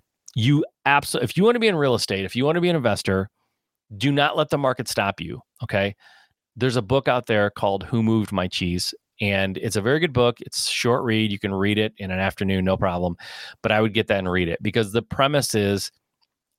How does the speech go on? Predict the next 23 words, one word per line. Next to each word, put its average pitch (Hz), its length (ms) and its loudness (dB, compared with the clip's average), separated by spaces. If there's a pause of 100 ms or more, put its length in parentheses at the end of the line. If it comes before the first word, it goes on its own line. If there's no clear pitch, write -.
(440)
things 165 460 0
will 170 180 6
always 123 460 2
change, 90 500 -4 (120)
but - 160 -4
you 131 60 -2
just 147 160 -2
have 156 120 -2
to 135 80 -6
change 127 360 -2
with 101 340 -2
them. - 260 -10 (380)
And 110 100 0
so 123 400 2 (220)
I 135 120 0
know 196 160 2
people 131 580 2
that 113 140 2
have 113 60 0
been 113 140 0
in 110 60 0
real 113 200 2
estate 113 460 0